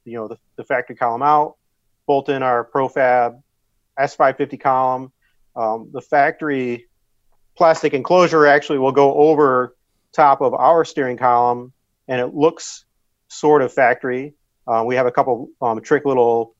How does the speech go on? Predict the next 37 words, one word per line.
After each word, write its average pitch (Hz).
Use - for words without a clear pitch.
pieces 139
that 120
we, 120
that 135
we 127
make, 123
some, 113
um, 110
some -
formed 123
plates 127
that, 117
uh, 107
bolt 131
everything 131
together, 123
help 131
hold 139
it 123
all 127
together, 120
make 120
it 120
look 120
like 120
it's 117
original, 127
sort 151
of. 165
Um, 117
there's 120
a 131
lot 131
of 127
Cobra 135
Jet 120
vehicles, 120